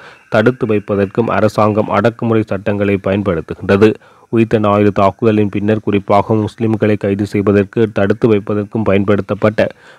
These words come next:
பரந்துபட்ட அதிகாரங்களை கொண்ட பயங்கரவாத தடைச்சட்டம் தொடர்பில் பல்வேறு தரப்பினரும் எதிர்ப்பை வெளிப்படுத்தினர். கடந்த ஆண்டு முழுவதும் பயங்கரவாத தடைச்சட்டம், குடிசார் மற்றும் அரசியல் உரிமைகளை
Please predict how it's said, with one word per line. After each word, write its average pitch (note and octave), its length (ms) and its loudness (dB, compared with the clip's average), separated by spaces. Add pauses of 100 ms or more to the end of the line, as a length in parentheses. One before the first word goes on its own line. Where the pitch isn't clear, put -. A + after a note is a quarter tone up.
(120)
பரந்துபட்ட A#2 520 2
அதிகாரங்களை G#2 600 2
கொண்ட G#2 260 -2
பயங்கரவாத G#2 640 2
தடைச்சட்டம் G2+ 560 -2
தொடர்பில் G#2 440 0
பல்வேறு A2 440 4
தரப்பினரும் G#2 640 -4
எதிர்ப்பை G#2+ 320 0
வெளிப்படுத்தினர். G2 800 -2 (440)
கடந்த A#2 360 2
ஆண்டு G#2+ 260 2
முழுவதும் G#2+ 460 -2
பயங்கரவாத G#2+ 600 0
தடைச்சட்டம், G#2 600 -4
குடிசார் A2 500 0
மற்றும் G#2 320 -2
அரசியல் A2 420 0
உரிமைகளை G#2+ 440 2